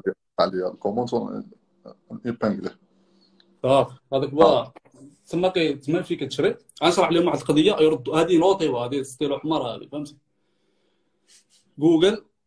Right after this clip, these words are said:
Speaker 2: كتخليك تشري كونت واحد بكرطه واحده باسم واحد. يعني، آه، سيف كيشري كونت واحد. ما تقدرش تشري اكثر من لي كونت. يعني الا بغيتي تسكيلي من بعد، عاد، عاد ندوز، هذاك ندوزو شويه،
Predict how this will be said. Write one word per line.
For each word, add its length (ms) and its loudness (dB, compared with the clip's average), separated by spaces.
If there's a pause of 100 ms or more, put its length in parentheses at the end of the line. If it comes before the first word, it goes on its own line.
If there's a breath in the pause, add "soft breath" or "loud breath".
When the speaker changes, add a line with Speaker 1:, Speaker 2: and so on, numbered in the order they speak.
(100)
Speaker 2:
كتخليك 540 -2
تشري 300 -2
كونت 300 0
واحد 420 0
بكرطه 380 -4
واحده 300 -2
باسم 460 -6
واحد. 380 -6 (320)
يعني، 500 -4 (180)
آه، 140 -4
سيف 280 2
كيشري 300 -4
كونت 240 0
واحد. 320 -4 (1080)
ما 80 -4
تقدرش 320 -2
تشري 180 0
اكثر 220 2
من 80 4
لي 120 4
كونت. 300 -10
يعني 160 2
الا 140 4
بغيتي 280 0
تسكيلي 480 -2
من 180 -2
بعد، 320 -4 (1300 soft breath)
عاد، 320 -2
عاد 140 2
ندوز، 280 2
هذاك 320 -4
ندوزو 440 -2
شويه، 500 -2